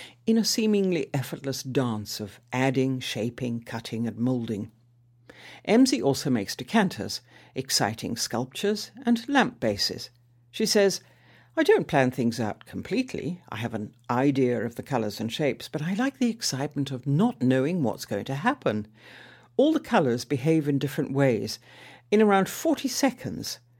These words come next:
even though it's still around eight hundred degrees centigrade, the glass will cool down so much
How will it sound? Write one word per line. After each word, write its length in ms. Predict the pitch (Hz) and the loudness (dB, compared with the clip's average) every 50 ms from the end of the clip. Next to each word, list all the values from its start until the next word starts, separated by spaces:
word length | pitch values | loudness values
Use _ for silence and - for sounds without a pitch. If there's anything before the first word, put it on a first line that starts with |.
| _ _ _ _ _ _ | _ _ _ _ _ _
even 280 | - 226 254 262 277 240 | 0 0 2 4 4 6
though 160 | 208 165 147 | 6 6 6
it's 160 | 135 - - | 4 2 2
still 340 | - - - - 294 320 285 | 0 0 0 0 2 2 4
around 300 | 202 160 135 135 131 - - 147 | 4 4 2 2 0 0 0 2
eight 200 | 165 175 175 - | 2 2 0 -2
hundred 460 | 165 156 147 139 131 127 120 117 113 | -2 -2 0 0 -2 -2 -4 -4 -6
degrees 420 | 139 127 - 147 147 131 117 113 | -8 -4 0 0 2 2 0 0
centigrade, 600 | - - 196 214 202 196 - - 113 95 113 117 - - - - - _ - | 0 0 0 0 0 -2 -4 -4 -4 -4 -4 -6 -10 -16 -20 -20 -20 _ -2
the 80 | 180 | 0
glass 480 | 156 - 202 208 214 240 240 226 - - | 4 6 6 6 6 4 4 2 2 0
will 120 | 185 156 | 0 -2
cool 300 | - - - 285 320 311 | -2 -2 0 0 0 2
down 240 | 233 185 147 131 131 | 2 2 2 2 0
so 240 | - - - 214 294 | 0 2 2 4 4
much 380 | 320 202 - - - - - | 4 4 2 0 -6 -14 -16